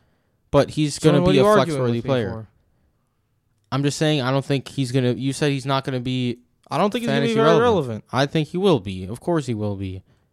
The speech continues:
Speaker 1: Why wouldn't he be? He's coming off a
Speaker 2: In
Speaker 1: season where he
Speaker 2: the,
Speaker 1: saw a hundred
Speaker 2: because
Speaker 1: targets.
Speaker 2: the only leagues he's gonna be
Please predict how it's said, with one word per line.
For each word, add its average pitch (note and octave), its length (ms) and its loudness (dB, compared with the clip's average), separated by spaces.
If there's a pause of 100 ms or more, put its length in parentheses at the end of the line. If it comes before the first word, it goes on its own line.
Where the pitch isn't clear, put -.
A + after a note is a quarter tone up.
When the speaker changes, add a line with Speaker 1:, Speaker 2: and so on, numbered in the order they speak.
(320)
Speaker 1:
Why C3 140 0
wouldn't D#3+ 280 2
he C#3 60 -2
be? A2 220 -2
He's G#2+ 160 -10
coming D3 180 -4
off D3 140 -2
a G3+ 40 0
Speaker 2:
In G3 60 4
Speaker 1:
season D3 160 0
where C#3+ 100 0
he C#3 40 -2
Speaker 2:
the, C3 40 -6
Speaker 1:
saw C#3 120 2
a - 20 0
hundred C#3+ 260 -2
Speaker 2:
because D3 300 4
Speaker 1:
targets. - 460 -8 (120)
Speaker 2:
the E3 120 -2
only F#3+ 360 0
leagues D#3 340 -2
he's D#3 120 -8
gonna D#3+ 180 -6
be D3 200 -8